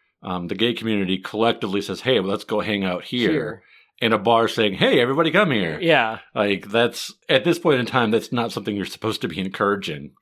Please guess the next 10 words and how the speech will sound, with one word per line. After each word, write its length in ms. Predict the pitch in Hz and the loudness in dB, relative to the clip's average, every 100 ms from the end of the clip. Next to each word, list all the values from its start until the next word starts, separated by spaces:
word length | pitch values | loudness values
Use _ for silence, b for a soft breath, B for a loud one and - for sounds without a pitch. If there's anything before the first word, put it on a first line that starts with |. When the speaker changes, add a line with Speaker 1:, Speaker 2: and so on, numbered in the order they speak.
| _ _ | _ _
Speaker 1:
So, 260 | - - 76 | -18 -10 -8
Speaker 2:
So, 320 | - 196 165 | 2 4 4
so 360 | - 196 170 135 | 4 6 6 4
pretty 300 | - 190 156 | 2 4 6
much 220 | 147 131 | 4 4
every 240 | 143 139 | 2 4
other 240 | 131 131 123 | 2 2 0
one 460 | 117 120 113 110 - | 0 0 -2 -8 -10
that 200 | 135 127 | -2 0
existed 640 | 113 110 123 - 127 110 | 0 -4 -6 -6 -6 -8